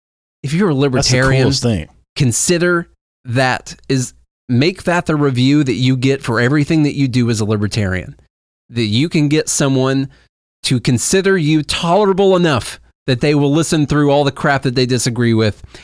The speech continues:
Speaker 1: and actually hear your message and actually consider some of your points. Don't just alienate everyone and make everyone hate you. We, the Libertarian Party's tried that for, like, fifty years. It's obviously not working.
Speaker 2: In fact, they said our version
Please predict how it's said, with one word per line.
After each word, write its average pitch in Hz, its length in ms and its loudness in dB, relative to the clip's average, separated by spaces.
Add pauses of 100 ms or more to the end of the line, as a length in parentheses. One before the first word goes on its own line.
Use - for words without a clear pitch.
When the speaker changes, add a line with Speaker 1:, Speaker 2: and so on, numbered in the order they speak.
(120)
Speaker 1:
and 120 220 -2
actually 143 520 0
hear 147 260 0
your 127 160 2
message 117 480 -2
and 113 160 -2
actually 120 540 0 (340)
consider 143 580 0
some 123 240 -2
of 123 60 2
your 117 160 0
points. 113 500 -4 (260)
Don't 147 240 0
just 151 320 -2
alienate 151 680 0
everyone 120 680 2 (340)
and 135 140 2
make 127 260 0
everyone 135 480 0
hate 123 300 -2
you. 98 240 -2 (100)
We, 135 200 0
the 127 240 -2
Libertarian 143 540 0
Party's 131 360 0
tried 131 260 0
that 113 180 0
for, - 80 -6
like, 110 140 -2
fifty 147 320 -2
years. 98 320 -2
It's 107 100 -4
obviously 123 360 0
not 107 180 -2
working. 98 360 -6
Speaker 2:
In 120 120 -2
fact, 151 180 -2
they 123 120 0
said 120 180 2
our 127 320 2
version 104 460 0